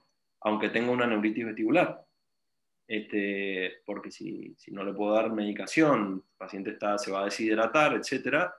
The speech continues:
pues tendré que ponerle alguna medicación, eh,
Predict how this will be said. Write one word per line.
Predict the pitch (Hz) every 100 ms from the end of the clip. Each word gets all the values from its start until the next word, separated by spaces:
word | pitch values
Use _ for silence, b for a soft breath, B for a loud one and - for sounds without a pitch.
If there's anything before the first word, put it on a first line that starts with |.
| _
pues | 98 -
tendré | 95 95 101
que | 95
ponerle | 101 101 107 110
alguna | 104 101 104
medicación, | 104 104 107 - 127 151 160 _ _ _ _ _
eh, | 101 95 92 95 -